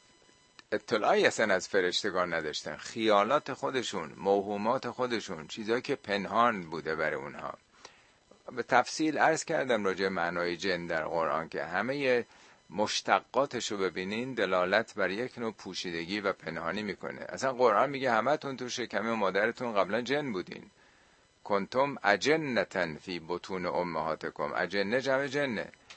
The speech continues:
همه‌تون قبلاً در بطن مادرانتون، در رحم مادرانتون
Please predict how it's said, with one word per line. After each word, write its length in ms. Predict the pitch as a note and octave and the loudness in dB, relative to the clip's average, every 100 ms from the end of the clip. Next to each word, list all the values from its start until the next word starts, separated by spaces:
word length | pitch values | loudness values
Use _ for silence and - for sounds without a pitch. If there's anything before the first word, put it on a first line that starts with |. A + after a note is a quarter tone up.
| _ | _
همه‌تون 760 | - G#2 A#2+ C3+ D#3 - A2 E2+ - | 0 6 8 8 4 2 -4 -4 2
قبلاً 560 | G2+ G2 G#2 B2 C#3+ B2 | 4 4 2 0 0 2
در 160 | G#2 | 4
بطن 560 | G2 F#2 A2 - - F#2+ | 4 2 0 0 -4 -4
مادرانتون، 840 | F2+ F2 E2+ E2+ G#2+ C3+ C3 C3 A2+ | 0 2 2 4 2 2 -4 -4 2
در 120 | F#2+ | 2
رحم 360 | F2+ F#2 F2+ | 2 0 -2
مادرانتون 960 | F2+ F2 E2+ E2 G#2 B2+ B2+ C3 C3 B2+ | -2 -2 -2 0 0 0 -4 -6 -6 -8